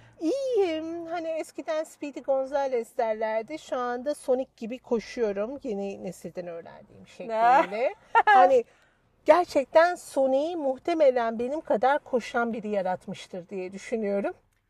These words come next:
Speaker 2: Sen de haklısın. Yani şey gibi, e, koşmak, evet. Ama bir taraftan da ortada ne var mesela? Hani koştun ve hani gün sonunda
Speaker 1: <laughs>
Speaker 2: parçalanmış ve yorgun bir sen. "E, ne yaptın? Ne yaptın?"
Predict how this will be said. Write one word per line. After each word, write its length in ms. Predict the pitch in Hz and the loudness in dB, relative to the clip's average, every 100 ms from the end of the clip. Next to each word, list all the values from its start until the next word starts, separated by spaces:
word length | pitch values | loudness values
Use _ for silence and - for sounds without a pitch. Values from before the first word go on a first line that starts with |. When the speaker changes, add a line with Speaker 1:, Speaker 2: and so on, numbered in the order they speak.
| _ | _
Speaker 2:
Sen 180 | 175 156 | -18 -14
de 40 | |
haklısın. 400 | 147 - - - _ - | -14 -16 -20 -20 _ -12
Yani 420 | 170 180 190 190 - | -6 -6 -4 -8 -10
şey 260 | - 208 214 | -8 -2 -2
gibi, 360 | 180 156 147 - - | -2 -6 -6 -8 -12
e, 680 | 151 151 147 143 143 135 135 - | -10 -8 -6 -6 -8 -8 -10 -12
koşmak, 600 | - 185 - 208 269 - - | -6 -6 -4 -2 -2 -2 -4
evet. 340 | 208 233 427 - | 0 0 -2 -6
Ama 240 | - 226 240 | -6 -4 -4
bir 40 | |
taraftan 640 | - 311 302 - 320 330 349 | -2 0 0 0 0 0 -4
da 40 | 571 _ - _ _ _ _ _ _ _ _ | -10 _ -20 _ _ _ _ _ _ _ _
ortada 340 | 233 220 247 349 | 2 2 0 0
ne 160 | 359 233 | 0 2
var 120 | 175 | 0
mesela? 460 | 160 - 156 - - | -2 -10 -10 -10 -10
Hani 160 | 208 185 | -12 -12
koştun 540 | - 240 - - 392 587 _ _ 220 | -4 -6 -6 -10 -8 -8 _ _ -4
ve 140 | 311 508 _ - | -2 -2 _ -12
hani 180 | 233 | -8
gün 160 | 220 302 | -6 -8
sonunda 500 | - 285 240 240 370 508 539 | -6 -6 2 6 6 6 2
Speaker 1:
<laughs> 300 | _ 196 190 | _ -12 -2
Speaker 2:
parçalanmış 760 | 220 240 233 277 277 285 320 254 | 6 6 6 2 2 0 -4 -2
ve 60 | |
yorgun 460 | 247 240 262 285 262 | 6 6 6 0 -6
bir 40 | |
sen. 340 | 214 214 247 339 - | -8 -6 -6 -6 -8
"E, 300 | 220 226 208 | -6 -6 -6
ne 40 | |
yaptın? 520 | 208 240 - 190 277 _ _ _ | -4 -6 -8 -14 -14 _ _ _
Ne 100 | 196 | -10
yaptın?" 480 | 196 214 _ 196 254 | -10 -10 _ -20 -20